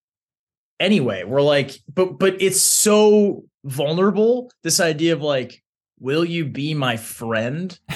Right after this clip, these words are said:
Speaker 1: Do you like me? Will you, do, do you think I'm cool?" Like, th-, that's something we're all doing in some way or another, but we're,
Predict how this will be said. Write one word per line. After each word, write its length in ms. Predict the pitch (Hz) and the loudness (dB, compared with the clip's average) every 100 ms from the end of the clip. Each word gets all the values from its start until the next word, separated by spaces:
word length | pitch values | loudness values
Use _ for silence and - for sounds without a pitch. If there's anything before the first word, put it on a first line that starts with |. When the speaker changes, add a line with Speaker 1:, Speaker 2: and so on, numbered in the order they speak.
| - - - - 185 - 254 - 240 - - | -14 -12 -12 -6 -6 -4 -8 -6 -10 -12 -14
Speaker 1:
Do 80 | 175 - | -14 -12
you 400 | 160 175 135 123 | -14 -10 -4 -2
like 300 | 123 160 165 | 0 -2 -2
me? 320 | 175 180 185 _ | -8 -8 -10 _
Will 320 | 139 147 160 | -4 0 2
you, 580 | 156 156 156 143 139 139 _ _ _ - | 0 -2 -2 -2 -4 -8 _ _ _ -18
do, 100 | - | -18
do 240 | - 151 | -14 -8
you 100 | 160 | -8
think 320 | 160 180 180 | -4 -4 -2
I'm 360 | 170 147 - - _ _ | -2 -2 -4 -8 _ _
cool?" 640 | - - 139 151 170 185 - | -14 -4 -2 0 -2 -4 0
Like, 220 | 160 165 | 0 2
th-, 180 | 202 202 | 0 0
that's 220 | 214 220 | 0 0
something 300 | - 262 254 | 0 0 2
we're 180 | 214 208 | 0 0
all 580 | 180 208 226 226 214 - _ _ _ _ _ _ _ _ _ | 2 4 4 2 0 -8 _ _ _ _ _ _ _ _ _
doing 460 | - 233 262 220 180 | -6 -2 0 0 -4
in 260 | 180 170 165 | -8 -10 -8
some 380 | - 208 202 | -6 0 2
way 120 | 208 202 | 4 4
or 100 | 196 | 4
another, 260 | 220 240 | 2 2
but 220 | 180 185 | 0 -2
we're, 200 | 170 180 | -2 -6